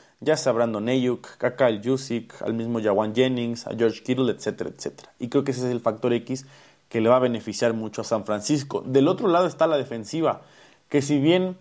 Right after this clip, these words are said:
no ha sido esa defensiva tan dominante, sobre todo en cuanto a la secundaria y en cuanto a las estadísticas de capturar al quarterback, me parece que la llegada de Chase Young te aporta muchísimo. Parece ser que no,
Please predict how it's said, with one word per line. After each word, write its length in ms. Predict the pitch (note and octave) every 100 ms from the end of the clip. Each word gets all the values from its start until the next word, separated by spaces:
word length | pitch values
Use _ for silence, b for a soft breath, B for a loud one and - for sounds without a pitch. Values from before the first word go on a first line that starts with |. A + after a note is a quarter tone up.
| _ _ _ _ _ _
no 240 | C#3+ E3 F#3
ha 80 |
sido 260 | C#3+ F3 F3+
esa 160 | E3+ D#3
defensiva 640 | C#3 C#3 A#2+ C#3+ C3+ C3+
tan 240 | C3+ B2
dominante, 640 | A#2 G#2+ G#2+ C#3 D#3 E3 F3
sobre 240 | B2 A2
todo 180 | B2 B2
en 80 | A#2
cuanto 280 | G#2+ G2+
a 20 | G2
la 120 | G2
secundaria 840 | - - G#2+ B2+ C#3+ C3+ C3+ B B B B
y 100 | A#2
en 120 | A2+
cuanto 280 | G#2+ A#2 G#2+
a 40 | G#2+
las 160 | -
estadísticas 720 | A2 A#2 A#2+ C3 A#2+ A2+ G#2+
de 100 | G#2
capturar 420 | G#2 G2 A2 A2
al 140 | G#2+ G#2
quarterback, 560 | A#2 A2 A#2+ C#3 -
me 160 | A2+ G#2+
parece 380 | G#2 G#2+ - -
que 100 | G#2+
la 120 | G#2
llegada 380 | G2 G2 A2 G#2+
de 160 | F#2+
Chase 240 | - A2+ A2
Young 340 | G#2+ A2+ B2+ - B B _
te 80 | A#2+
aporta 600 | A#2 C3 C3 - C3+ -
muchísimo. 760 | C3+ B2+ B2+ - D#3+ G#2+ G#2 A2
Parece 360 | - D3 D3+ D#3
ser 200 | D3+ D#3+
que 100 | D#3+
no, 300 | D3+ D#3+